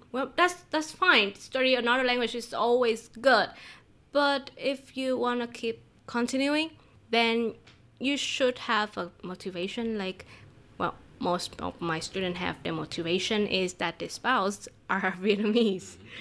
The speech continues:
or they have, like, if they are Vietnamese heritage, then their families are Vietnamese. Or if they live in Vietnam, then their friends, their colleagues are Vietnamese. So they have a certain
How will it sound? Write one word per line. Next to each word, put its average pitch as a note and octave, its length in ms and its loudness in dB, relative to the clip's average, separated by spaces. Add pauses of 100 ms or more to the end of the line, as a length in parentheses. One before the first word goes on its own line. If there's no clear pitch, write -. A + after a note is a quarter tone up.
(260)
or G#3 220 4
they G#3+ 120 4
have, G3 200 2 (340)
like, F#3 460 -4 (260)
if B3+ 160 4
they C#4+ 100 4
are C#4 140 6
Vietnamese B3 380 2
heritage, C4 580 -4
then G3 440 -4
their A3 80 -4
families D#4+ 480 6
are A3+ 60 2
Vietnamese. F#3+ 560 -4 (800)
Or A#3 340 2
if A3+ 180 -4
they A3+ 140 2
live E4 300 4
in E4 120 4
Vietnam, G3 520 4
then G3+ 200 -4
their G3+ 120 -4
friends, A3+ 580 2
their A3+ 160 -4 (100)
colleagues - 560 0
are G3+ 120 -2
Vietnamese. F#3+ 640 -8 (320)
So A3+ 200 -4
they A3+ 120 0
have A3 420 0 (400)
a G#3 80 -2
certain A3 480 0